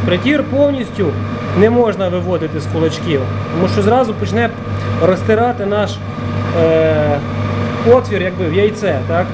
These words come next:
Тюльпан. Тюльпан буде роз-, розтюльпанювати отвір. Він вже зовсім легко йде. Виключаю передачу. Знову чуть піджав.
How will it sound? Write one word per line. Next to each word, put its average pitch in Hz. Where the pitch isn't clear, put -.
Тюльпан. 202
Тюльпан 202
буде 175
роз-, 180
розтюльпанювати 185
отвір. 143
Він 226
вже 226
зовсім 214
легко 185
йде. 202
Виключаю 196
передачу. 202
Знову 185
чуть -
піджав. 226